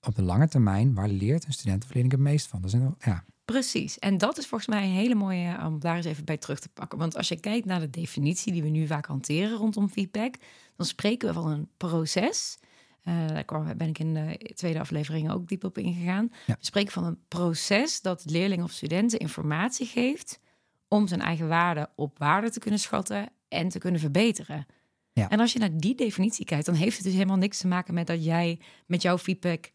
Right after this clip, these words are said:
Speaker 2: ervoor zorgt dat een bepaald product beter is.
Speaker 1: Nee, sterker nog, ik zeg ook, zo, zo'n product is eigenlijk een, een handeling of een, wat je, of een product, dat is een, eh, een middel en geen doel. Het is een
Speaker 2: Precies.
Speaker 1: middel waardoor je, nou ja, ook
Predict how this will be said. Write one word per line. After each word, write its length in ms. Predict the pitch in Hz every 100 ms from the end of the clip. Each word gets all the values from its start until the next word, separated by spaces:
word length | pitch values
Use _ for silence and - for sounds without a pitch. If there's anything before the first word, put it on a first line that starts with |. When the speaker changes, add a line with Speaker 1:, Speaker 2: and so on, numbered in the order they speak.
| -
Speaker 2:
ervoor 260 | 175 180
zorgt 220 | 170 180
dat 120 | - 170
een 80 |
bepaald 260 | 165 165 165
product 400 | - 147 196 - _ _
beter 340 | 127 85 -
is. 300 | - - -
Speaker 1:
Nee, 160 | 127 104
sterker 320 | - 127 123
nog, 120 | 101
ik 80 | 117
zeg 200 | - 117
ook, 100 | 123
zo, 180 | - 123 -
zo'n 220 | - 117
product 400 | 110 107 139 -
is 80 | 117
eigenlijk 320 | 113 117 - 107 -
een, 80 | 120
een 80 |
handeling 560 | 95 90 117 110 107 110
of 100 | 95
een, 100 | 101
wat 140 | 101 107
je, 80 |
of 80 | 104
een 60 | 104
product, 340 | 107 104 127
dat 120 | 117
is 120 | 113 110
een, 180 | 104 - _ _ _
eh, 280 | 110 98 98 -
een 240 | 113 104
middel 280 | 120 143 90 - _ _
en 200 | - 113
geen 260 | 101 135 120
doel. 240 | 113 120 98 -
Het 160 | 110
is 140 | 117 104
een 60 |
Speaker 2:
Precies. 160 | 98 98
Speaker 1:
middel 320 | 101 151 202 185
waardoor 460 | 107 92 104 123
je, 220 | 131 135 135 -
nou 140 | 127 98
ja, 180 | 90 - 107
ook 160 | 98